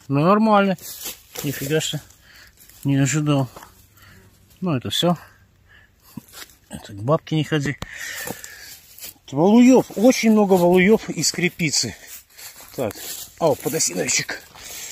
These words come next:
Очень много валуев и скрепицы. Вообще, скрепицы сегодня видел, наверное, не знаю, штук триста-четыреста, наверное. Так, подберезовик, но мы его брать не будем. Так, для формы покажу, что есть.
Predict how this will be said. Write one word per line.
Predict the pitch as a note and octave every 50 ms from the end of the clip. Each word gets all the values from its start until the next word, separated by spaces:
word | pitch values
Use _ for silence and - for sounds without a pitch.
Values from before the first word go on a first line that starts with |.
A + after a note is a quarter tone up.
| - - - - - - - - -
Очень | E3+ F3+ F3 - F#3 F3+
много | F3 F3 D#3 D#3+
валуев | D#3+ D3+ D3+ D#3 E3 D#3 D#3 - -
и | D3+
скрепицы. | - - D#3 D3 - F#3 F#3+ - - F3+
Вообще, | D#3+ D#3+ E3 D3+ - A#2+ G2+ C#3+ C#3+ - - - - - - - - - - - _ _ _ _ _ -
скрепицы | - - - D#3+ D3+ - F#3+ F3+ - -
сегодня | - D#3+ D3 D3+ D3 D#3 D3+
видел, | D#3 E3 D#3+ D#3 D#3
наверное, | D#3 D3+ D3 D3 D3+ D3 C#3+ D3 D3 C3+ B2 - - - _ _ _ _ - - _ _ _ _ _
не | C3 B2+ B2
знаю, | A#2 A#2+ B2+ A#2+ A2 G2+ F2+ - - - - - - - - - - - _ _ - - - - - - _ -
штук | - - C3 A#2 - - - - - - - - - - - -
триста-четыреста, | - A2 A#2+ - - A2 G2+ - - - A2+ A2 A2 - - -
наверное. | G2+ G2 F#2+ F#2 F#2 G2 - - _ - - - - - - - - - - - - - _ _ _ - - - - - - - - - - - -
Так, | - G#2+ F#2+ F2+ - - - - - - - - -
подберезовик, | - G#2+ G2+ A2+ B2+ C#3 E3+ F3+ E3 D3+ D#3 D3 -
но | E3 F#3
мы | G3+ F3 E3+ E3
его | D3 C3
брать | A#2 A#2 A#2+ A#2 -
не | A2
будем. | G2+ G2 F2+ E2+ - - - - - - - - _ _
Так, | - A#2+ G#2 - - - -
для | G#2+ G2+ A2 A2
формы | - C3+ A#2+ G2+ G2 G2
покажу, | F2 - G2 - A2 A2+ A2+ A#2+
что | - - - G#2+
есть. | G2+ G2 G2+ - - - -